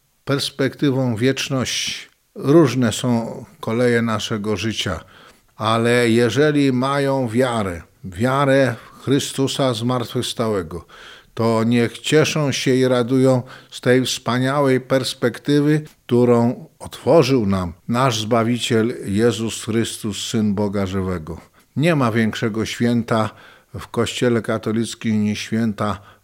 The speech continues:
Wielkiej Nocy, bo to zmieniła naszą zupełnie perspektywę. Z tego patrzenia na doczesność, która trwa może statystycznie dzisiaj około siedemdziesiąt, osiemdziesiąt lat,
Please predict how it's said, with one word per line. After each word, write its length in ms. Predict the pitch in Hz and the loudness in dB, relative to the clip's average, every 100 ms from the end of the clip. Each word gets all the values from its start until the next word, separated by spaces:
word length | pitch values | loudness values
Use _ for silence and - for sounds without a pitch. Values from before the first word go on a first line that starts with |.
| - | -4
Wielkiej 520 | 110 107 - 101 98 | -2 -2 -4 -6 -2
Nocy, 380 | 101 104 - - - - _ - | -2 -2 -4 -10 -12 -20 _ -6
bo 120 | 107 | -4
to 360 | 107 135 127 127 | 0 4 4 4
zmieniła 800 | - 117 120 127 123 120 120 117 _ - | 0 2 2 4 2 0 -4 -8 _ -8
naszą 500 | 113 110 110 123 107 | -2 -2 0 0 0
zupełnie 680 | 104 101 123 120 117 117 - - _ | -2 0 2 4 2 2 -2 -14 _
perspektywę. 760 | - 120 - - 120 - 113 92 82 - _ _ - - _ | -2 -2 -2 -2 -2 -2 -4 -4 -8 -18 _ _ -20 -20 _
Z 100 | - | -6
tego 360 | 117 107 120 | -4 0 -2
patrzenia 640 | 113 120 117 - 139 131 120 | -2 -4 -4 -2 0 0 0
na 240 | 117 110 | 0 -2
doczesność, 840 | 104 117 110 143 135 - 123 95 - | -2 -4 -2 0 0 0 -2 -2 -6
która 480 | - 117 110 104 98 | -8 -4 0 0 -2
trwa 380 | - - 110 | -6 -4 -2
może 400 | 110 107 104 98 90 - _ | 0 -2 -2 -4 -6 -12 _
statystycznie 1000 | - - 101 117 98 - 110 - 113 101 | -8 -6 -4 -6 -6 -6 -4 -2 -2 -2
dzisiaj 420 | 95 98 - 107 | -2 -6 -4 -2
około 380 | 98 - 107 101 | -2 -4 -4 -4
siedemdziesiąt, 800 | 95 113 101 98 95 110 - 104 | -4 -4 -2 -4 -4 -4 -4 -4
osiemdziesiąt 720 | 98 - 104 95 101 - 104 | -4 -4 -6 -4 -6 -4 -4
lat, 260 | 101 110 | -2 -4